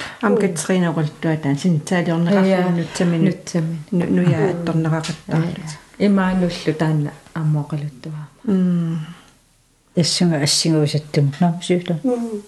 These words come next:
Speaker 2: Э, қангама, two thousand six ни, қартэрнеқарпаангама,
Speaker 4: Мм.
Speaker 2: кивиангку. Э, юуллериарторто. Та сулиарториарлунгаатта таатимитуссала, таатимиорлтааттана корсиарама.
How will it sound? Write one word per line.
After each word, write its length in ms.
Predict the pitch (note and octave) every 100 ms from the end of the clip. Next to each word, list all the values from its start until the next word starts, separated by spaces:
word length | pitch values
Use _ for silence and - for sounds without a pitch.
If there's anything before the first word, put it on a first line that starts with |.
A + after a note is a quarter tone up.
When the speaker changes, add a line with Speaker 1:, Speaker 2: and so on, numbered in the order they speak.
| - - - - - _ - _ _ _ _
Speaker 2:
Э, 100 | - A#2 -
қангама, 480 | - D#3 D#3 C#3 C#3 - -
two 140 | -
thousand 340 | - F3+ F#3 F#3+
six 180 | - G#3+ -
ни, 200 | C#3+ C#3+ - - - _ -
қартэрнеқарпаангама, 1040 | - D3+ - E3+ E3 D#3 E3 E3 D#3 D3 D3+ - -
Speaker 4:
Мм. 240 | B3+ G3+ F3+
Speaker 2:
кивиангку. 580 | D#3+ C#3 C3 C#3 - - - _ - _ _ - - - _ _ _ _ _ _ - A3+
Э, 60 | A#2 G2+ - - -
юуллериарторто. 1000 | F3 D#3 - E3 C#3+ C#3 - - - - - - - _ _ _ - _ _ _ _ _ _ _ _ _ _ -
Та 320 | F3+ E3+ - - - - - - _ _ - _ -
сулиарториарлунгаатта 1200 | - F#3+ E3+ D#3 - E3 D#3+ - F3 D3+ D3+ C#3
таатимитуссала, 880 | C#3 C#3 - D#3 C#3+ D3 - D3 D3+
таатимиорлтааттана 1000 | D#3 E3 - E3+ D#3+ D#3+ - D#3 D#3 D3+
корсиарама. 760 | D3+ D3 - D#3+ D3 C#3+ -